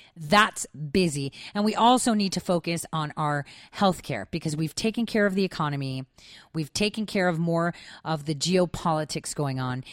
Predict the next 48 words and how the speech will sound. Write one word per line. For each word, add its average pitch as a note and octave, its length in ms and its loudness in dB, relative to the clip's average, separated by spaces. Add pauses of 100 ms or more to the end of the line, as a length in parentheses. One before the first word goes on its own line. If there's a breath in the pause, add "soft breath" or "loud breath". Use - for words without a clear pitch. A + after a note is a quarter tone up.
(180 loud breath)
Now F3+ 200 2
we A#3+ 100 2
need A3 140 2
to G#3+ 80 4
focus E3+ 340 -2
on D#3 120 -4
healthcare E3+ 500 0
if C3+ 100 -6
we C#3+ 80 -2
want C#3 180 -2
to C3 60 -6
cinch - 320 -6
twenty A#2+ 300 -6
twenty. - 420 -12 (800 loud breath)
Because E3+ 400 0 (240 soft breath)
the F3 80 -2
twenty A3+ 320 2
twenty, G3 400 0 (260 soft breath)
uh, - 80 -10
drum F3+ 440 2
that's E3+ 140 0
gonna D#3+ 140 -2
be D3+ 100 0
beat D#3+ 480 -6
by C#3+ 220 0
the D3 100 -4
Democrats D#3 800 -2
is, C#3 460 -2 (120)
uh, G2+ 300 -8
Medicare D3+ 400 -2
for - 180 -8
all. B2 460 -2
And C#3+ 300 -4
losers F3 680 2
all D#3 220 2
want C#3+ 200 -2
everything B2 360 -4
for B2+ 120 -8
free. F3+ 520 2 (320 loud breath)
So E3+ 260 4
a - 0 -
lot F3 220 4
of E3 160 -6
people A3+ 400 4
that F#3 120 2
are F3+ 60 4
even G3+ 220 2
hardworking F3 720 2